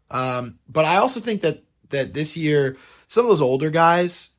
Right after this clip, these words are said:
I think last year there was a good, good respect between him and the older guys, but now there are more of them in the room. And he's really connected with some of the older players and some of the guys like Akil Thomas.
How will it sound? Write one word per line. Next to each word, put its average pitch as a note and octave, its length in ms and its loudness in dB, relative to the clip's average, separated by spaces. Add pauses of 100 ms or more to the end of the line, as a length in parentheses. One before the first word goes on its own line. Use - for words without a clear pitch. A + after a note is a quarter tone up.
(400)
I C3 60 -8
think D3+ 180 -8
last D3 300 -4
year D#3 100 -2
there C#3+ 120 -2
was B2+ 180 -6
a A#2 60 -10
good, C3+ 360 -4 (160)
good C3+ 160 -4
respect B2+ 380 -4
between B2 520 -12
him B2+ 160 -12
and B2 80 -12
the A#2 60 -6
older C3 160 -2
guys, B2+ 100 -4
but A2 80 -12
now C3 140 -2
there C#3+ 160 0
are A2+ 60 -8
more A2 360 -6
of G2+ 80 -8
them G2 160 -10
in F#2+ 60 -10
the F#2 80 -10
room. F2 300 -14 (440)
And A2+ 80 -8
he's A#2+ 140 -4
really D3+ 240 0
connected C3 520 -6
with A2+ 400 -8 (280)
some - 200 -4
of C3 60 -2
the C3 60 2
older B2+ 220 0
players B2 280 -2
and B2 80 -8
some G#3 140 -2
of B3 40 -6
the C4 60 -4
guys G3+ 320 4
like D3 220 -6
Akil C3+ 240 -6
Thomas. B2+ 560 -4